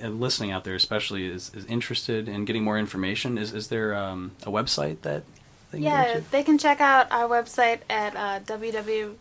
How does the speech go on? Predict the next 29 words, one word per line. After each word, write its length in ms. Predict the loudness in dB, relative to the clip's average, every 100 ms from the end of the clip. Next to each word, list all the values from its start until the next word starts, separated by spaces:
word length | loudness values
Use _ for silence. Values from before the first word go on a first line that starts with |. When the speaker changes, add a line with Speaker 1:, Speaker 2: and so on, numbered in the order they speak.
| -10
Speaker 2:
w 460 | -10 -6 -8 -8 -14 -8
dot 320 | -6 -6 -10 -10
m 160 | -8
s 200 | -6 -6
u 100 | -6
dot 160 | -4 -6
e 100 | -8
d 200 | -6 -4
u 120 | -4
slash 460 | -4 -2 -2 -4 -10
tilda, 400 | -6 -4 -4 -6 -10 -20 -20 -20 -20 -12 -2
uh, 300 | -2 -2 -6 -4
S 180 | 2 4
A 100 | 4
D 240 | -2 -4
A, 220 | -4 -6 -14 -20 -20 -20 -20 -20 -20 -4
sada. 300 | 0 0 -2 -14 -12 2
<laughs> 380 | 6 8 6 4 -2 -8 -12 -6 0
Uh, 280 | 2 2 0 6
everything, 380 | 6 6 2
like, 320 | 2 0 -2 -2
that 100 | 0
we 80 | 0
do 180 | 0 -2
throughout 260 | 0 0 0
the 60 |
whole 140 | -2 -2
year 240 | -2 -2
is 240 | -2 -6